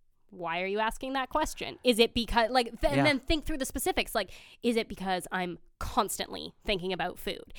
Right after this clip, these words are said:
Speaker 2: Mm-hmm.
Speaker 1: Is it
Speaker 2: Okay, yeah.
Speaker 1: because I
Speaker 2: How often you think about food?
Speaker 1: Exactly. Yeah.
Speaker 2: Yeah.
Speaker 1: Like, is it because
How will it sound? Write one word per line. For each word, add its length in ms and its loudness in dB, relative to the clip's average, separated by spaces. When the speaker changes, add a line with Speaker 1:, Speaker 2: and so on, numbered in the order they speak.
Speaker 2:
Mm-hmm. 200 4
Speaker 1:
Is 180 10
it 180 2
Speaker 2:
Okay, 220 10
yeah. 180 12
Speaker 1:
because 260 2
I 300 10
Speaker 2:
How 140 10
often 340 6
you 60 -4
think 160 -6
about 100 2
food? 100 8
Speaker 1:
Exactly. 420 4
Yeah. 120 6
Speaker 2:
Yeah. 60 4
Speaker 1:
Like, 200 -2
is 160 2
it 200 4
because 600 2